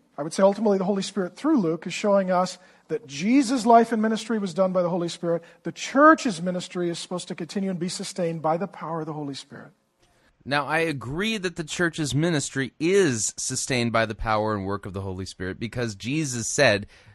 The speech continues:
Speaker 2: that he would send the helper, the comforter, the, the Holy Spirit, who would convict the sin of, the world of sin and unbelief. Yeah, I, I'm, I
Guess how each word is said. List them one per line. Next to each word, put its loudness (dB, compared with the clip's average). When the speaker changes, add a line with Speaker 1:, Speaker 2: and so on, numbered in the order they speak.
Speaker 2:
that 0
he 0
would 0
send 2
the -2
helper, 2
the -8
comforter, -2
the, -4
the -2
Holy -2
Spirit, 0
who 0
would 0
convict -2
the -8
sin 0
of, 0
the -2
world -2
of -8
sin 0
and 0
unbelief. 0
Yeah, 2
I, -2
I'm, 0
I 0